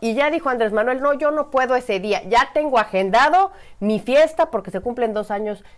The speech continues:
del cambio histórico en México, así es que ese día ya no puedo". Entonces, pues, vamos a ver cuándo se va a dar esa, esa visita, vamos a ver si llega el canadiense Trudeau, lo dudo mucho, igual que tú,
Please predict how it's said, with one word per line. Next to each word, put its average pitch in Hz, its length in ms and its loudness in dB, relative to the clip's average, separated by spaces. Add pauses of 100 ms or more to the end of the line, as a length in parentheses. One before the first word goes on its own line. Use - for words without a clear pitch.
del 170 140 -4
cambio 196 240 -2
histórico 175 520 -6
en 160 280 -12
México, 233 380 -4
así 196 160 -2
es 214 80 -8
que - 140 -4
ese 277 200 -4
día 233 160 0
ya 220 160 0
no 185 180 -2
puedo". - 240 -4 (480)
Entonces, 180 520 -4
pues, 160 180 -6
vamos 165 240 -2
a 165 40 -2
ver 165 120 -4
cuándo 156 200 -4
se 151 60 -8
va 151 100 0
a - 20 2
dar 151 120 0
esa, 147 280 -8 (320)
esa 208 180 2
visita, 254 340 0
vamos 202 320 0
a 208 80 2
ver 220 120 0
si 220 100 -8
llega 214 220 0
el 214 80 -4
canadiense 190 580 0
Trudeau, 220 360 0
lo 190 180 -2
dudo 233 240 2
mucho, 294 340 -4
igual 214 260 -2
que 208 140 -6
tú, 339 280 -4